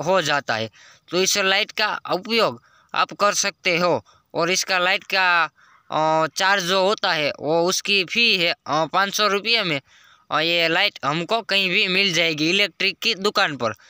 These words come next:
तो जो लोग भी इसे ख़रीदना चाहते हैं वो ख़रीदे और अपने खेत में,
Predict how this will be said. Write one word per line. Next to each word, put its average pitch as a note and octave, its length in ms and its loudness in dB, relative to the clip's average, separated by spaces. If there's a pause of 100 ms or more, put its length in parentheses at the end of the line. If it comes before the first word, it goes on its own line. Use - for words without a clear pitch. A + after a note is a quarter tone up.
(360)
तो D#3+ 140 2
जो E3+ 200 2
लोग G#3 260 2
भी G#3 160 2
इसे G#3 200 0
ख़रीदना F#3+ 420 -2
चाहते F#3+ 460 0
हैं C#3+ 80 -2 (380)
वो D#3 140 2
ख़रीदे G3 420 0
और F#3+ 240 2
अपने F#3 360 0
खेत A3+ 340 -2
में, F#3+ 180 0